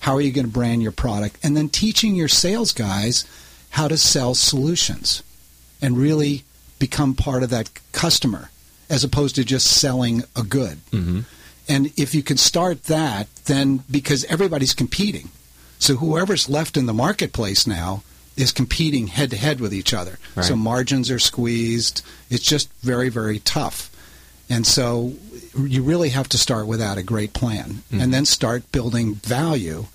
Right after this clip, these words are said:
Speaker 1: We try to create the plan on a set of action items. So actually working with the management team,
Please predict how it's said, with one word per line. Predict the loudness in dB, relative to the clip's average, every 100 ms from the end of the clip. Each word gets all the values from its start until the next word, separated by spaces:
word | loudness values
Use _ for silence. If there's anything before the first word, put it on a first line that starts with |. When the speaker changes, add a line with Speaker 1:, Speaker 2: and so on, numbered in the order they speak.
| -2
Speaker 1:
We | 0
try | 2 0 0
to | -2
create | -2 0 2 2 0 -4 -10
the |
plan | -8 -2 0 0 0 0 -2 -6 -10 -4
on | 0
a |
set | 2 2 0
of | -2
action | -2 -2 -2
items. | -4 -8 -6 -6 -6 -12 -20 -4
So | 0 0
actually | 0 0 0
working | 0 0 2 0
with | 2
the | 2
management | 2 0 0 -2 0
team, | 0 0 0 -4